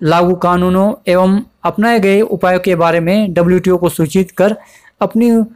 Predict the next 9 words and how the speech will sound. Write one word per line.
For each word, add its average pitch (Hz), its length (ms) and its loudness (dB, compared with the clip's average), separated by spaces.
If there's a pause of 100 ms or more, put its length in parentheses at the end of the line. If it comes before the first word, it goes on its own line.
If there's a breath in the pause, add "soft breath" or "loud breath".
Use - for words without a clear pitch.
(220 loud breath)
व्यापार 185 380 0
नीतियों 185 460 0
को 139 480 -2 (180)
ट्रांसपेरेंसी 185 960 0 (400 soft breath)
बनाने 180 320 0
की 180 120 -2
आवश्यकता 190 500 -2 (200)
होती 160 360 0
है। 131 240 -4